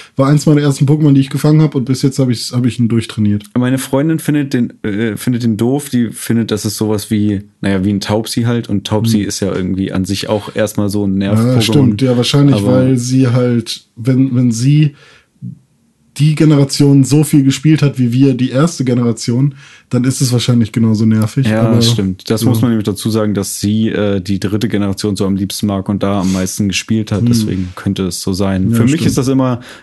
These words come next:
Speaker 2: äh, noch was Besonderes, weil's einfach, ähm, so eine Möwe ist und
Speaker 1: Ja,
Speaker 2: irgendwie
Speaker 1: und Wasserflug? Halt
Speaker 2: Wasserflug
Speaker 1: cool, ne?
Speaker 2: ist auch ganz cool.
Speaker 1: Ja.
Speaker 2: Dieser Pelikan, den finde ich irgendwie schon wieder nicht mehr
Speaker 1: Ja,
Speaker 2: ganz
Speaker 1: Wingul
Speaker 2: so
Speaker 1: ist
Speaker 2: cool.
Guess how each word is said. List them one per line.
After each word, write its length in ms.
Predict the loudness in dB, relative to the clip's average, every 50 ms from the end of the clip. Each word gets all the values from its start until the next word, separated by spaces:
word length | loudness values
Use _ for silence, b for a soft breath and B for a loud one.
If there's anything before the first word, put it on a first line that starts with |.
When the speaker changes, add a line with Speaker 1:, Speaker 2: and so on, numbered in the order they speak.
| B B
Speaker 2:
äh, 300 | -2 0 0 0 0 0
noch 220 | -2 -2 -2 -2
was 120 | -4 -4 -2
Besonderes, 600 | -2 -2 0 0 0 0 0 0 -2 -2 -2 -2
weil's 260 | -2 -2 -2 -4 -6
einfach, 460 | -4 -4 -4 -2 -2 -4 -4 -4 -4 -4
ähm, 320 | -2 -2 -2 -2 -2 -4 -4 -4
so 120 | -2 -2
eine 120 | 0 0
Möwe 380 | 0 0 0 0 -2 -2 -2 -2
ist 220 | -2 -4 -4 -4
und 260 | -2 -2 -2 -4 -2 0
Speaker 1:
Ja, 60 | 0
Speaker 2:
irgendwie 240 | 2 2 2 2 2
Speaker 1:
und 180 | 2 2 2 2
Wasserflug? 680 | 2 2 2 0 -2 0 0 0 2 2 0 -2 -6
Halt 120 | -10 _ -2
Speaker 2:
Wasserflug 480 | 0 0 0 0 -2 0 0 2 2
Speaker 1:
cool, 80 | 2 2
ne? 80 | 2 2
Speaker 2:
ist 120 | 0 0
auch 180 | 0 -2 -4 -4
ganz 240 | -4 -6 -6 -8 -6 -2
cool. 120 | 0 2 2
Speaker 1:
Ja. 120 | 0 0 -4 -12 b b b b b b b b b b b -20 -20 _ _ _ -2
Speaker 2:
Dieser 260 | 0 0 2 0 0
Pelikan, 540 | 0 0 0 0 0 0 -2 0 0 0 0
den 100 | 0 0
finde 160 | 0 -2 -2
ich 80 | -2 0
irgendwie 240 | -2 0 0 0 -2
schon 200 | -2 -2 -2 0
wieder 160 | 0 0 0
nicht 200 | -2 -2 -2 -2
mehr 120 | -4 -4 -4 -8 _ _ _
Speaker 1:
Ja, 180 | 0 2 4 4
Speaker 2:
ganz 160 | 4 4 4
Speaker 1:
Wingul 160 | 4 4 4
Speaker 2:
so 80 | 4 4
Speaker 1:
ist 200 | 2 2 2 4
Speaker 2:
cool. 80 | 4